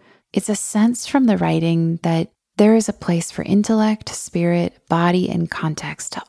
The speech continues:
all exist in a conversation, layered with past, present, and future, holding the tension of grief and hope, life and death. All of those have to have a voice in the conversation about trauma.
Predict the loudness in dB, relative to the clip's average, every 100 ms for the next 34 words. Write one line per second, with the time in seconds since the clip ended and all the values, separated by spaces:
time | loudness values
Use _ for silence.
0 | -8 0 2 2 2 0 -4 -8 -8 -8
1 | -8 -8 -6 -6 -6 -8 -8 -8 -8 -6
2 | -8 -10 _ _ -6 2 4 6 4 0
3 | -10 -4 0 2 2 -2 -8 -14 -14 -4
4 | -2 0 0 -2 -4 -6 -6 -8 -6 -4
5 | -2 -2 -2 -6 _ _ -18 0 4 4
6 | 4 0 0 -2 -4 -6 -4 -2 -2 -4
7 | -4 -10 -8 -4 -4 -4 -4 -2 0 -2
8 | -4 -8 -20 _ -8 -6 -6 -4 -4 -4
9 | -6 -10 _ _ _ _ _ _ _ _
10 | -4 2 4 4 2 0 -2 -4 -6 -4
11 | -4 -2 -2 0 -2 -2 -4 -2 -2 -2
12 | -2 -4 -4 -4 -4 -4 -4 -2 -2 -2
13 | -4 -6